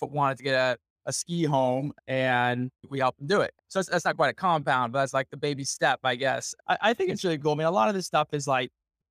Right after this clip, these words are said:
is a question of, like, uh, focus for us at this stage, getting some of the basic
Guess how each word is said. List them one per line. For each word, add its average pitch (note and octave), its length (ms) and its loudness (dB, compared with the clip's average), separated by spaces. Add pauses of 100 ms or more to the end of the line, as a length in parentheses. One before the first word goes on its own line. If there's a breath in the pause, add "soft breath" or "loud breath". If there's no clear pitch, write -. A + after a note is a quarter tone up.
(140)
is C#3+ 400 -2 (100)
a - 80 -12
question C3+ 460 -2
of, B2+ 80 -4
like, A#2 300 2 (140)
uh, A2 440 0 (240)
focus C#3 340 0
for D#3+ 140 0
us D#3 100 0
at D#3 80 -2
this D#3 140 -2
stage, E3 320 0
getting C3 300 0
some C3 140 -12
of C3 40 -8
the C3 60 -6
basic A#2+ 400 -8